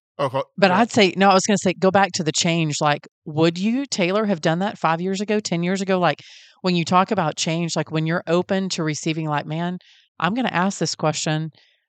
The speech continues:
Speaker 2: but I really wanna know the answer because I want to do better." I think that that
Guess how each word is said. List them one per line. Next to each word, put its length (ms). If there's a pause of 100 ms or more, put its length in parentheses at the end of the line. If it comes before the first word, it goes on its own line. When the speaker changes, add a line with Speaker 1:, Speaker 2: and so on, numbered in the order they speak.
(100)
Speaker 2:
but 140
I 60
really 260
wanna 240
know 140
the 160
answer 540
because 220
I 120
want 340
to 140
do 100
better." 460
I 160
think 240
that 140
that 240